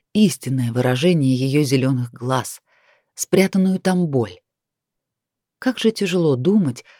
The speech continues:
что довольно скоро, уже меньше, чем через год, она умрет. Причем с нетерпением ждет этого. Надеется,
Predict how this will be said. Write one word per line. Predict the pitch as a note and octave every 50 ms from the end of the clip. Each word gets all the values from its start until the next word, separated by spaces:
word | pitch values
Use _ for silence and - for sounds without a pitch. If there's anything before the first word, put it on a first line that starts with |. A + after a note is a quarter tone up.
| _ _ _ _
что | - - - D3
довольно | D3+ C#3+ D3 D#3+ E3 D#3 C#3+ C#3+ C3+
скоро, | - - - - E3 F3+ F#3 F3 B2+ G#2+ - _ _ _ _ _ _ _ _ _ -
уже | E3+ E3 E3 F#3 F#3
меньше, | F#3+ A3 B3 C4+ C4 B3 - - F#3+
чем | - - G3 F3
через | E3+ - B2+ A#2+ B2+ B2
год, | B2+ B2+ D#3+ A3 A3 - - _ _ _ _ _ _ _ _ -
она | A#3 A#3 G#3 F#3 D#3+
умрет. | C#3+ C#3 C3 B2 - - - - _ - - _ _ _ _ _ _ _ _ _ _ _ _ _ _ _ _ _ _ _
Причем | - C#3 D3 C#3+ - C#3 D3 D3
с | C#3+ -
нетерпением | C3+ C#3 - C#3+ C3+ B2+ - D3 D#3+ E3 D#3+ D3+ C#3+ C3+
ждет | C#3 B2+ A#2 A#2 C#3 F3+ A3 -
этого. | F#3 C3 A#2+ - - - - - _ _ _ _ _ _ _ _ _ _ _ _ -
Надеется, | D#3 D#3 D3+ D3 B2 A2+ B2 C3+ F#3+ A#3 A3 D#3+ - - - - -